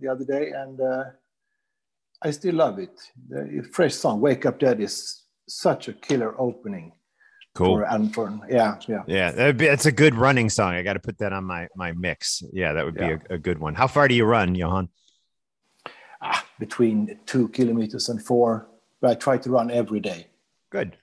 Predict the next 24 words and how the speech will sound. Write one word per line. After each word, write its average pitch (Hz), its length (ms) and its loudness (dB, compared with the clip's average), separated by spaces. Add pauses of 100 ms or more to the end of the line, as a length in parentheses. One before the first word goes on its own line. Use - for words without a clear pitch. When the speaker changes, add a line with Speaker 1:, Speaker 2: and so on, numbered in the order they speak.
(140)
Speaker 2:
Good 110 160 -2
for - 120 0
you. 107 200 4
That's 80 180 -4
awesome. - 360 -2
Speaker 1:
Mm. 92 280 -12
Speaker 2:
That's 110 140 -20
awesome. 80 340 -12 (440)
Cool. 104 380 0
And 123 440 4
over 156 300 4
to 151 80 2
Victor 165 440 4
in 151 160 4
Spain. 160 540 2
How 139 220 0
are 160 140 2
you, 160 140 0
Victor? 151 480 0
And 135 440 -2
let's - 580 -6
talk 151 220 2
about 139 320 0
your 165 480 2